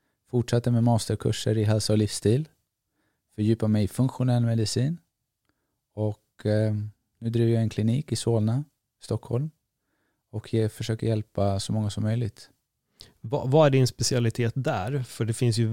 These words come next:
Speaker 2: väldigt
Speaker 1: Mm.
Speaker 2: många, eh,
Speaker 1: Jag skulle
Speaker 2: olika
Speaker 1: säga
Speaker 2: problem.
Speaker 1: kroniska besvär.
Speaker 2: Kroniska besvär.
Speaker 1: Ja, långvariga, mer än tre månader. Folk som har hamnat mellan stolarna, folk som inte, eh, riktigt fått svar på varför de mår som de mår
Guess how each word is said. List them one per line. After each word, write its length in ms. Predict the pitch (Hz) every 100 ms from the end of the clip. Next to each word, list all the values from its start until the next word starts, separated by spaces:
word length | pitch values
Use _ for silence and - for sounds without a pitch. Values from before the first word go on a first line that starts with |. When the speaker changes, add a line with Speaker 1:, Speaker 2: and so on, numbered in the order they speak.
| 120
Speaker 2:
väldigt 680 | 131 120 117 123 123 90 85
Speaker 1:
Mm. 160 | - 113
Speaker 2:
många, 480 | 113 107 110 107 98 - _ _
eh, 80 | 117
Speaker 1:
Jag 80 | 98
skulle 240 | 110 110 113
Speaker 2:
olika 40 |
Speaker 1:
säga 200 | - 110
Speaker 2:
problem. 160 | - 107
Speaker 1:
kroniska 480 | 120 120 98 -
besvär. 480 | 101 - - 113 113 _
Speaker 2:
Kroniska 320 | - 117 107 113
besvär. 300 | 107 95 95 -
Speaker 1:
Ja, 200 | 101 92
långvariga, 640 | 110 104 95 113 110 87
mer 220 | 90 110
än 100 | 110
tre 200 | 107 101
månader. 580 | 98 98 98 104 - 107 - _ _ _
Folk 260 | - 104 101
som 180 | - 107
har 80 | 104
hamnat 320 | 104 104 -
mellan 200 | 104 98
stolarna, 500 | - 104 95 98 98
folk 340 | - 98 95
som 440 | - 101 98 95 95 - _ _
inte, 400 | 101 95 _ 101
eh, 220 | 101 98
riktigt 600 | 95 92 104 - 104 - -
fått 260 | - - -
svar 380 | - 107 107 104
på 200 | - 98
varför 320 | 101 101 -
de 140 | 95
mår 140 | 95 95
som 200 | - 95
de 120 | 92
mår 400 | 95 101 104 107